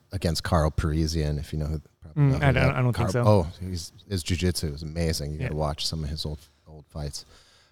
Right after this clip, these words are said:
Speaker 1: Um, but, uh, when I cornered Nick Thompson, uh, it was, uh, a moment just like my Fedor moment. With Nick, I got up on the cage, and I was looking across from Randy Couture.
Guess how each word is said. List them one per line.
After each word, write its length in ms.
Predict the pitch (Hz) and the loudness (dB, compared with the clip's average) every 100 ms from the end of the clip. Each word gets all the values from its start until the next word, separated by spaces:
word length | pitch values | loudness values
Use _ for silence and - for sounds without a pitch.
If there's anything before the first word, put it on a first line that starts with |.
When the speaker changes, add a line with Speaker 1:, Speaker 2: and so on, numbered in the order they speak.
| _ | _
Speaker 1:
Um, 500 | 90 80 73 69 69 - _ _ _ _ _ _ _ _ _ - - - | -2 0 0 -4 -8 -14 _ _ _ _ _ _ _ _ _ -18 -10 -4
but, 280 | 101 90 | -2 -2
uh, 260 | 87 82 71 - - _ _ | -2 -2 -6 -12 -20 _ _
when 160 | 104 107 | -2 0
I 60 | 85 | 0
cornered 360 | - 104 90 | 2 4 6
Nick 200 | 87 90 | 4 2
Thompson, 600 | - 87 92 - 87 78 71 _ _ _ _ - | 2 2 2 2 0 0 -4 _ _ _ _ -14
uh, 80 | 78 73 | -8 -4
it 40 | |
was, 200 | 80 - - _ _ _ _ _ _ - | -4 -6 -16 _ _ _ _ _ _ -10
uh, 240 | 80 71 71 | -6 -4 -2
a 80 | 85 | 4
moment 400 | 87 101 98 80 | 8 10 8 6
just 160 | 90 92 | 2 2
like 160 | 82 | 2
my 80 | 80 | 0
Fedor 360 | - 95 101 90 | 2 4 6 4
moment. 340 | 71 69 65 _ - | 2 -4 -8 _ -20
With 440 | 87 85 87 80 | -14 -2 -2 0
Nick, 340 | 87 104 95 - | 4 4 4 0
I 80 | 82 | 0
got 200 | 85 82 | 2 0
up 160 | 80 | 0
on 380 | 80 78 76 76 | -2 -2 -2 -4
the 80 | - | -10
cage, 540 | - 85 76 73 - - | -6 -4 -4 -4 -6 -4
and 100 | 76 | -4
I 60 | 78 | -2
was 140 | 73 | 0
looking 280 | 90 87 78 | 0 2 -2
across 380 | - 85 73 - | 0 -2 -2 -4
from 180 | 76 | -4
Randy 240 | 76 76 71 | -4 -4 -6
Couture. 520 | 69 - 82 65 | -8 -6 -4 -6